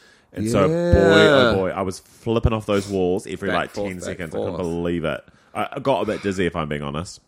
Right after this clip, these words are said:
Speaker 1: So, we'll wrap up with the Oscars, eh?
Speaker 2: Yeah. God, I, I need to get into swimming. We live so close to a pool now, actually, that
Speaker 1: So close. Though that pool is a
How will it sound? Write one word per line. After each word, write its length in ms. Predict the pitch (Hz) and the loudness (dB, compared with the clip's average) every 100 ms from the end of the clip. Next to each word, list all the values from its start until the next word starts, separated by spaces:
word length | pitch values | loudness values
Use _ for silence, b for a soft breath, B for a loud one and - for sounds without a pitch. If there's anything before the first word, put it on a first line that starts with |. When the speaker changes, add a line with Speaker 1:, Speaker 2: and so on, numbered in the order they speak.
| _ _ | _ _
Speaker 1:
So, 360 | - 127 110 73 - _ _ _ | -2 2 2 0 -8 _ _ _
we'll 140 | 107 | 0
wrap 180 | 110 123 | 2 2
up 100 | 120 | 0
with 100 | 98 | -2
the 60 | 95 | -2
Oscars, 360 | 92 - 76 73 | -2 -2 -6 -4
eh? 140 | 78 143 _ _ - | -4 -6 _ _ -6
Speaker 2:
Yeah. 360 | 107 104 92 - | -2 -2 -4 -10
God, 420 | - 120 98 135 110 - | -6 -2 4 2 2 -2
I, 80 | 135 | 0
I 20 | |
need 120 | 160 | 0
to 40 | |
get 300 | 160 143 101 - | 0 -2 -2 -6
into 140 | - 120 | -8 -6
swimming. 500 | - 104 80 101 113 _ | -6 -4 -6 -10 -16 _
We 100 | 127 | 0
live 160 | 143 151 | 0 0
so 180 | - 127 | 0 0
close 200 | 127 113 | 0 -4
to 80 | 110 | -8
a 60 | |
pool 260 | 95 117 110 | -6 -2 -2
now, 220 | 101 78 | -4 -8
actually, 420 | 58 - 80 71 | -10 -12 -8 -8
that 300 | 76 76 - - | -6 -8 -10 -16
Speaker 1:
So 240 | - 151 190 | -2 0 0
close. 300 | 120 78 - | -4 -8 -6
Though 120 | 123 | -6
that 200 | 165 220 | -6 -6
pool 340 | - 147 147 117 | -2 2 2 0
is 100 | 117 | -4
a 160 | 104 | -8